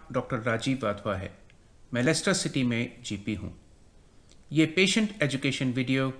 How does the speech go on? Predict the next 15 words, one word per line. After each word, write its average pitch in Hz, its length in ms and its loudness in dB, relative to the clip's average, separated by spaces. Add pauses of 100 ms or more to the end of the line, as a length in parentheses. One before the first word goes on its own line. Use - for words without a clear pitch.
(400)
कोरोना 190 300 6
वायरस 139 380 6
के 139 100 -2
बारे 127 280 4
में 117 140 0
आपको 110 340 -2
जानकारी 110 560 0
देने 95 260 -4
के 95 120 -6
लिए 92 160 -4
बनाई 92 300 -6
गई 90 180 -6
है। 82 180 -8 (760)
ये 104 120 -2
वीडियो 143 440 2